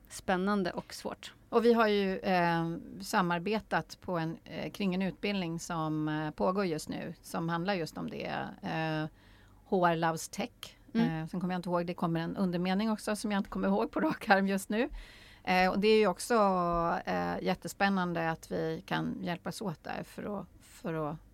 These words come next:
Speaker 2: utveckla den här kompetensen som, som vi båda då, eller er organisation och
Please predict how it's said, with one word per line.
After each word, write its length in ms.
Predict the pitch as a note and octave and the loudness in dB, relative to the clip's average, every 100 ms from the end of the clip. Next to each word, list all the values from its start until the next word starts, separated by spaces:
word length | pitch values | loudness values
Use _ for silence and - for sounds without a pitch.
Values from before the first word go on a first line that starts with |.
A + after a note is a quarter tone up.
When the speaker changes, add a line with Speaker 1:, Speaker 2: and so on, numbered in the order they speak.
| - | -8
Speaker 2:
utveckla 480 | F#3 E3+ - F3+ G#3 | -6 -6 -6 -8 -4
den 120 | F#3 E3 | -4 -4
här 80 | |
kompetensen 640 | - E3+ - - G3 - F3 | -6 -10 -10 -10 -10 -10 -12
som, 400 | - E3+ E3 - - | -8 -8 -8 -10 -16
som 540 | - F3 E3 E3 E3+ - - | -10 -8 -6 -8 -10 -16 -14
vi 220 | F3 F3+ | -6 -4
båda 340 | F3+ F3+ E3+ G3+ | -4 -6 -6 -10
då, 140 | - - - | -12 -20 -12
eller 240 | D#3+ D#3+ F#3 - - - - E3 | -8 -8 -10 -14 -20 -20 -10 -4
er 180 | D#3+ | -2
organisation 720 | E3 E3 E3+ - - D#3 D#3 | -2 -4 -4 -6 -10 -10 -8
och 80 | D#3 | -10